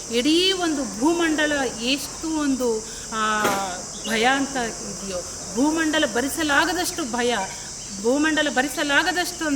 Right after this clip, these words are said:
ನೋವನ್ನು ಆ ಪ್ರಸವ ದಿನ ಆ ತಾಯಿ ಅನುಭವಿಸ್ತಾ ಇರ್ತಾಳೆ. ಆದ್ರೆ ಆ ನೋವಿನಲ್ಲಿ ಅನುಭವಿಸಿ, ಅನುಭವಿಸಿ ತನ್ನ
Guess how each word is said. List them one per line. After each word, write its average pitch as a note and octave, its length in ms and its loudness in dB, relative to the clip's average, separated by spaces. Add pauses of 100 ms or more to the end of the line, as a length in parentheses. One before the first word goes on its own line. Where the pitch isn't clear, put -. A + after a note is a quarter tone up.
(320)
ನೋವನ್ನು C4+ 600 2 (460)
ಆ A3 120 4
ಪ್ರಸವ A#3+ 600 0 (180)
ದಿನ C4+ 220 4 (580)
ಆ G#3+ 120 2
ತಾಯಿ A#3 400 0
ಅನುಭವಿಸ್ತಾ G#3 640 -2
ಇರ್ತಾಳೆ. F#3 380 -6 (440)
ಆದ್ರೆ G3 300 2 (120)
ಆ G#3+ 80 4 (200)
ನೋವಿನಲ್ಲಿ C4+ 640 2 (100)
ಅನುಭವಿಸಿ, C4+ 640 0
ಅನುಭವಿಸಿ B3+ 560 0 (340)
ತನ್ನ D#4+ 340 0